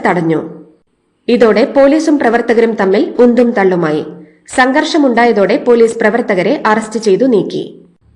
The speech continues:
മാർച്ചിൽ പങ്കെടുത്ത സി കൃഷ്ണകുമാറിനെയും പോലീസ് തടഞ്ഞു. രാഹുൽ മാങ്കൂട്ടത്തിലിനെതിരെ മുദ്രാവാക്യം മുഴക്കിയും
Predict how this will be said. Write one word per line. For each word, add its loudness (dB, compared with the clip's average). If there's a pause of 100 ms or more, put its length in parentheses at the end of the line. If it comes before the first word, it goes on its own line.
(180)
മാർച്ചിൽ 0
പങ്കെടുത്ത 0
സി 0
കൃഷ്ണകുമാറിനെയും 0
പോലീസ് 2
തടഞ്ഞു. -2 (540)
രാഹുൽ 4
മാങ്കൂട്ടത്തിലിനെതിരെ 0
മുദ്രാവാക്യം 0
മുഴക്കിയും 0